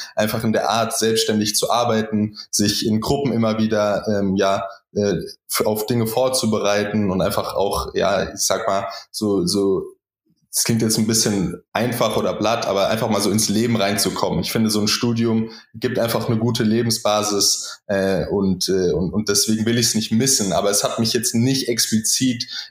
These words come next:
auch in dem, was man gelernt hat, auf meine unternehmerischen Herausforderungen vorbereitet. Das finde ich auch ein bisschen schade,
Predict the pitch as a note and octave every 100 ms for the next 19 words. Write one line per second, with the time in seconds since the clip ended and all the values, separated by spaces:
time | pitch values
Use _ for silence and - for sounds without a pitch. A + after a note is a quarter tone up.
0 | - G#2 G#2+ A2 A2 A2 G#2+ - G#2 G2
1 | G2 G#2+ A#2 A#2 G#2+ - - G#2+ G#2+ G2+
2 | G2 G2 F#2 G#2+ G#2 A#2 A2 - F#2+ F#2
3 | G#2 - - F2+ F2 F2 - F#2 F2+ F2
4 | F#2 - C3+ C3 - - - - G#2+ -
5 | D3+ C3 A#2+ B2+ A#2+ G2+ - B2 C3+ C3+
6 | C3+